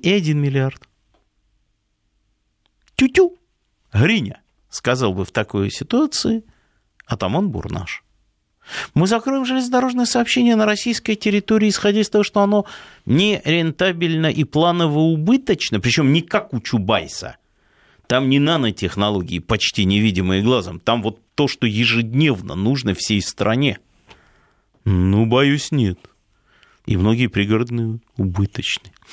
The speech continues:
Что у пассажиров, у канадцев? М, да, какие у них дела? А никакие. Компании Канады крупнейшие не занимаются пассажирскими перевозками.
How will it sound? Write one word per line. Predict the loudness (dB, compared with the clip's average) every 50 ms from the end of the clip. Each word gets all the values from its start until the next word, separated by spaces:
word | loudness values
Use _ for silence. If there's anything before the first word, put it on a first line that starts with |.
| -8 -6 -6 -4 -4 -6 -8 -10 -14 -20 _ _ _
Что | -6 -2 0 2 2
у | 2
пассажиров, | 2 2 -2 -2 0 0 0 0 2 2 0 2 2 2 0 0 -2 -6 -4 0
у | 0 0 0
канадцев? | 2 0 0 2 2 0 -2 -4 -6 -10 -12 -12 -14 -14 -14 -10 -4
М, | 0 2 2 4 4 2
да, | 2 0 -2
какие | -2 -4 -6 -2 2 2 2
у |
них | 2 0 -2 -4
дела? | -2 -2 0 0 0 -2 -6 -8 -2
А | 2 2
никакие. | 2 4 2 0 -2 -2 -4 -8 -10 -10 -14 _ _ _ _ _ _ _ _ _ _ _ _ _ _ _ _ _ _ _ _ _ _ _ _ _ _
Компании | -4 -4 -4 -2 0 0 0 0 0 0
Канады | -2 -2 -2 0 0 0 0 0 -2 -4 -6
крупнейшие | -2 -2 -2 0 0 -2 0 0 0 0 2
не | 2 4 4 4 2 0
занимаются | -2 -2 0 2 2 2 2 4 2 2 0 -2 -6
пассажирскими | -6 -6 -4 -2 -2 -2 0 -2 -4 -4 -6 -6 -6 -6 -4
перевозками. | -4 -4 -2 -2 -2 -2 -4 -8 -12 -16 -20 -20